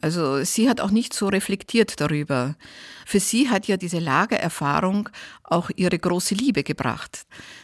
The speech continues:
Sie hat dort meinen Vater kennengelernt. Und noch muss man dazu sagen, sie wurde zu zwei Jahren verurteilt, ist aber insgesamt nur acht oder neun Monate davon tatsächlich im Lager gewesen, weil es einen Kampf gegeben hat zwischen den Lagerverwaltungen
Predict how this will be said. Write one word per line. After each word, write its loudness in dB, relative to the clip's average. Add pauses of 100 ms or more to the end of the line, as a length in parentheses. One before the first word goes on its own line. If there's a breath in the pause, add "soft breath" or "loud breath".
Sie -4
hat 0
dort 2
meinen 0
Vater -2
kennengelernt. 0 (100)
Und 4 (180)
noch 0
muss 2
man 4
dazu 0
sagen, 0
sie 0
wurde 2
zu -2
zwei 0
Jahren 2
verurteilt, 0 (420 loud breath)
ist 2
aber 4
insgesamt 2
nur 2
acht 0
oder 0
neun 4
Monate 0
davon -2
tatsächlich -2
im 4
Lager 2
gewesen, 0 (380 loud breath)
weil 2
es 0
einen -2
Kampf 0
gegeben -2
hat -2
zwischen 0
den -2
Lagerverwaltungen 0